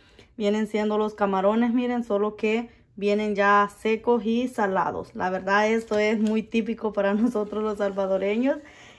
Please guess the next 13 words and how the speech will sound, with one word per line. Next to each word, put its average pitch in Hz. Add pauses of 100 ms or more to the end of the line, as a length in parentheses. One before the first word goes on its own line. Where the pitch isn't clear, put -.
(140)
Eh, 196
estos 214
chacalines 208
son 214
una 208
delicia, 190
la 180
verdad, 196 (200)
lo 196
podemos 202
hacer 190
con 185
huevo. 240